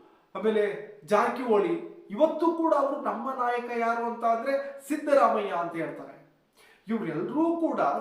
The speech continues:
ಸಿದ್ದರಾಮಯ್ಯನಿಗೆ ಅತ್ಯಾಪ್ತರು. ಸಿದ್ದರಾಮಯ್ಯನವರು, ಆ, ಉದ್ರೆಯಲ್ಲಿ ಒಮ್ಮೆ ಚಿಕಿತ್ಸೆಯನ್ನ ಪಡೆಯಲಿಕ್ಕೆ ಉದ್ರೆಯ ಪ್ರಕೃತಿ ಭವನದಲ್ಲಿ ಅಡ್ಮಿಟ್ ಆಗಿರ್ತಾರೆ. So ಅಲ್ಲಿ ಒಂದು ಮೀಟಿಂಗ್ ಆಗುತ್ತೆ.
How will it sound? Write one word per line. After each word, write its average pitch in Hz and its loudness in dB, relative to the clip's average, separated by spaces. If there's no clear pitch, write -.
ಸಿದ್ದರಾಮಯ್ಯನಿಗೆ 240 0
ಅತ್ಯಾಪ್ತರು. 202 0
ಸಿದ್ದರಾಮಯ್ಯನವರು, 233 0
ಆ, 175 -4
ಉದ್ರೆಯಲ್ಲಿ 226 0
ಒಮ್ಮೆ 202 -2
ಚಿಕಿತ್ಸೆಯನ್ನ 277 2
ಪಡೆಯಲಿಕ್ಕೆ 214 -2
ಉದ್ರೆಯ 208 0
ಪ್ರಕೃತಿ 220 -6
ಭವನದಲ್ಲಿ 190 -4
ಅಡ್ಮಿಟ್ 185 -2
ಆಗಿರ್ತಾರೆ. 160 -4
So 196 0
ಅಲ್ಲಿ 269 0
ಒಂದು 202 -2
ಮೀಟಿಂಗ್ 220 -4
ಆಗುತ್ತೆ. 214 0